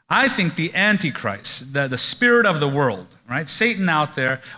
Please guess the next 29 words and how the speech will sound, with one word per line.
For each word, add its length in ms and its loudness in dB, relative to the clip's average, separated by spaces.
wants 360 2
to 100 -2
get 160 0
us 240 0
away 600 4
from 440 2
the 100 0
gospel 760 0
into 340 4
bondage 560 2
again, 380 -2
into 320 2
sin 320 2
and 180 2
guilt 320 0
again. 240 0
'Cause 160 -2
sin 200 2
and 160 2
guilt 240 -2
tells 260 0
us, 220 -4
"I'm 280 2
not 360 0
worthy, 680 0
I'm 200 2
not 280 0
good 180 2
enough, 380 2